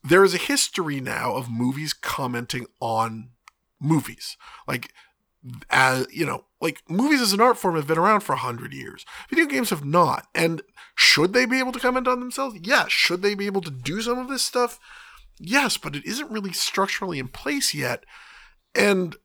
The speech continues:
like, Funny Games is commenting on the fact that, you know, according to Michael Haneke, that, uh, it's, th-, that he feels that movies have got, that, that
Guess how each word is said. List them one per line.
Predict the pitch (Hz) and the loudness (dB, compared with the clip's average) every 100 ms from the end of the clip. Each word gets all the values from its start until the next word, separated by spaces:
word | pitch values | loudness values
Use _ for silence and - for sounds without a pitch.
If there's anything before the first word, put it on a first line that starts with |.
| _ _ _ _ - | _ _ _ _ 2
like, | 190 190 | 2 2
Funny | - 254 277 | 0 2 4
Games | 220 185 | 2 2
is | 156 | 0
commenting | - 170 165 156 | 2 2 2 -2
on | 143 139 | -2 -4
the | 139 | -2
fact | 120 117 117 - | 0 0 0 -8
that, | 123 113 123 _ _ _ _ _ _ | -8 -8 -8 _ _ _ _ _ _
you | - - 147 | -20 -8 -4
know, | 135 | -2
according | - 180 170 | 0 0 2
to | |
Michael | 151 143 | -2 -2
Haneke, | 123 123 117 143 123 | -2 -4 -4 -6 -6
that, | 117 120 113 - | -4 -4 -6 -6
uh, | 120 120 120 117 110 _ _ _ _ _ _ _ _ - - _ _ _ _ - | -6 -6 -6 -10 -12 _ _ _ _ _ _ _ _ -20 -20 _ _ _ _ -2
it's, | 147 147 - - - - _ _ _ _ _ _ | 2 2 2 0 0 -2 _ _ _ _ _ _
th-, | 156 139 135 | -10 -8 -2
that | 151 | -2
he | 170 | -2
feels | 165 180 156 | 0 0 0
that | 139 | -4
movies | 139 165 170 | -4 -2 -4
have | 156 | -4
got, | 147 131 | -6 -4
that, | 127 131 | -6 -8
that | 127 | -10